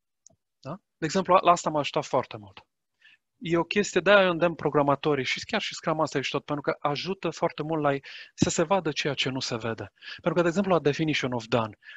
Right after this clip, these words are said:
este, în engleză o zic, așa mi-a intrat în cap, "No more known remaining work". Dar eu mă aștept la tester, da, să investigheze ceea ce nu mai e știut. Și aici apare o contradicție.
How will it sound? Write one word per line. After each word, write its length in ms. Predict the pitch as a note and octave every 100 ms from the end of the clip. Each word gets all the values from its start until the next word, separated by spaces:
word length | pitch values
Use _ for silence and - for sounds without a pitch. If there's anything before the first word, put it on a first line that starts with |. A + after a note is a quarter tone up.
| - -
este, 460 | - D#3+ - D#3 - - -
în 140 | - D#3
engleză 360 | E3 F3+ E3
o 40 | C3+
zic, 220 | C3 -
așa 200 | C3+ D#3
mi-a 100 | D3
intrat 180 | C3 C#3
în 60 |
cap, 180 | C3 B2
"No 220 | B2+ D3+
more 420 | E3 C#3 C#3+ C3+ -
known 400 | A#2 C3 D3+ D#3
remaining 380 | C3+ C3+ C3+ B2
work". 340 | A#2 G#2+ - - - - -
Dar 160 | - D#3+
eu 80 | F#3
mă 80 | E3+
aștept 340 | - - E3
la 120 | D#3
tester, 640 | - B2 A2+ - A2+ A#2 - _ _ -
da, 220 | B2+ C#3+ - - -
să 140 | -
investigheze 600 | D#3+ D#3+ - E3 F3 -
ceea 200 | - E3+
ce 200 | D3 -
nu 140 | C#3 D3+
mai 200 | C3 A2+
e 40 |
știut. 580 | G2+ - A#2 G#2+ - - _ _ _
Și 120 | -
aici 120 | F3+
apare 260 | G3+ - G3
o 40 |
contradicție. 800 | E3+ C#3 C#3 C3+ C#3 - - G2